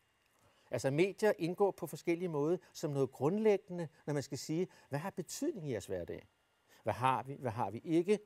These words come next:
Hvad må vi? Hvad må vi ikke? Og hvem gør hvad? Og hvem bestemmer?"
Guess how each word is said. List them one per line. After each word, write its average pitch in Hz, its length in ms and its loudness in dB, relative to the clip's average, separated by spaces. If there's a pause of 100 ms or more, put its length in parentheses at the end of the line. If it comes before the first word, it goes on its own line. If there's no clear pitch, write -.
(200)
Hvad 147 120 2
må 156 320 4
vi? 185 120 -2
Hvad 165 160 2
må 147 200 2
vi 120 180 -4
ikke? 185 340 2 (320)
Og 147 80 -2
hvem 165 220 2
gør 135 220 2
hvad? 139 360 4
Og 139 80 -8
hvem 117 160 -2
bestemmer?" 185 360 -2